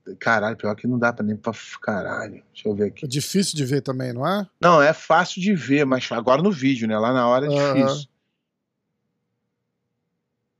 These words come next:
Speaker 1: Na, pior que ele vira, na hora que ele,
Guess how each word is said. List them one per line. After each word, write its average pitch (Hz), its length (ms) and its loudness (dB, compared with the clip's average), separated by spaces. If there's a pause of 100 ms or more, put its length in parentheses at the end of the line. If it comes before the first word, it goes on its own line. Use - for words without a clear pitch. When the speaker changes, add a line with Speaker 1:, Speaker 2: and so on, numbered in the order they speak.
(1900)
Speaker 1:
Na, 131 200 -2
pior 196 220 4
que 220 120 -6
ele 233 140 4
vira, 156 640 4
na 147 240 2
hora 196 240 4
que 208 140 -6
ele, 202 240 2